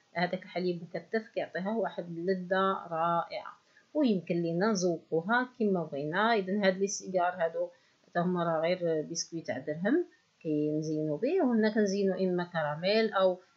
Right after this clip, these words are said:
هنا خديت عسل التمر اللي كنت وريتكم كيفاش كي-، كيتصاوب. آه، بالنسبة للحليب المكتف اللي بغى يعرف، إذا عندنا كأس حليب مجفف، كأس السكر،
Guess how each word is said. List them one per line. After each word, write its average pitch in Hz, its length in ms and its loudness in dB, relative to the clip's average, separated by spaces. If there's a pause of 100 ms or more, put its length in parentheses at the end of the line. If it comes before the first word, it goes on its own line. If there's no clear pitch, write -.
(100)
هنا 180 220 0
خديت 196 340 -4
عسل 202 520 2 (140)
التمر 196 440 0 (120)
اللي 165 500 -6
كنت 175 160 -8
وريتكم 165 580 -4
كيفاش 202 300 -4
كي-، 214 400 0 (100)
كيتصاوب. - 460 -6 (500)
آه، 156 840 2
بالنسبة 180 600 0
للحليب 170 440 0
المكتف 165 560 -2
اللي 190 280 2
بغى 147 220 2
يعرف، 175 320 2 (420)
إذا 185 140 4
عندنا 185 200 4
كأس 185 440 0
حليب 185 320 2
مجفف، 165 520 0 (200)
كأس - 440 0
السكر، 240 600 2